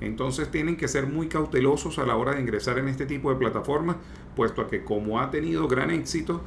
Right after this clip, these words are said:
muchos intentan perjudicar a quienes desconocen todo lo relacionado al mundo de las criptomonedas. Y es eso lo que nosotros siempre buscamos ampliar a través de nuestra comunidad de Telegram, J O G Z Crypto.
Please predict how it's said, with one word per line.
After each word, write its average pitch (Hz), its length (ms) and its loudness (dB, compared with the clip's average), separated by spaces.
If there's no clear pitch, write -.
muchos 135 380 0
intentan 147 640 0
perjudicar 113 920 0
a 113 140 -4
quienes 110 320 -2
desconocen 131 800 -2
todo 135 240 4
lo 131 100 2
relacionado 110 580 -2
al 127 100 2
mundo 123 280 0
de 120 60 4
las 110 100 -2
criptomonedas. 95 800 -4
Y 104 160 0
es 98 100 -2
eso 135 320 0
lo 143 140 2
que 107 100 -6
nosotros 101 420 -4
siempre 127 300 -2
buscamos 120 420 -2
ampliar 156 380 0
a 151 60 -6
través 98 240 -4
de 113 100 -2
nuestra 117 280 -4
comunidad 98 460 -4
de 113 120 0
Telegram, 117 520 -2
J 101 240 -4
O 104 100 -2
G 104 80 -2
Z 110 260 -4
Crypto. 160 360 -4